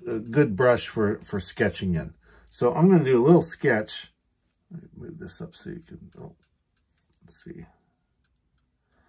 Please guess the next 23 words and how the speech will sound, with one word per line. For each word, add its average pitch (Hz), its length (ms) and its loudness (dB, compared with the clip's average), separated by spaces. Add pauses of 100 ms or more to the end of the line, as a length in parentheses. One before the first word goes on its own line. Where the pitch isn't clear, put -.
(240)
Why 135 180 -12
are 156 60 -6
you 131 140 -10
not 113 280 -10
able - 180 -12
to - 80 -14
see - 220 -14
it? - 220 -16
Oh, - 260 -10
okay, - 360 -16
there 98 160 -8
we 87 60 -8
go. - 120 -12
All - 840 -18
right, - 100 -10
so 117 120 -6
I'm 131 60 -2
gonna 135 160 0
take 127 260 0
a 127 60 0
little 135 240 4
burnt 135 260 2
sienna 104 540 0